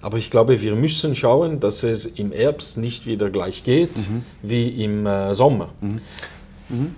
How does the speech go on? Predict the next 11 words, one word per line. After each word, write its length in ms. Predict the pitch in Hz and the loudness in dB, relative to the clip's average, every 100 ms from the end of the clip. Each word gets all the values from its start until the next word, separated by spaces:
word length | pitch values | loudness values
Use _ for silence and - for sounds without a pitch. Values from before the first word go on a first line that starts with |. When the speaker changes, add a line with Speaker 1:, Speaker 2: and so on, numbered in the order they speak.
| - | 0
Speaker 2:
Gleichzeitig 440 | 123 147 160 151 | 2 4 2 4
haben 220 | 139 131 131 | 4 4 4
Sie 100 | 127 | 4
jetzt 200 | 120 - | 2 2
die 60 | |
Massentests 760 | 107 151 143 170 151 147 131 - | 2 2 0 -2 2 4 4 2
an 80 | 113 | 2
den 160 | 110 | 2
Schulen, 460 | 107 139 180 185 143 | 2 2 4 4 4
haben 220 | 127 117 | 2 2
Sie 220 | 107 110 | 2 0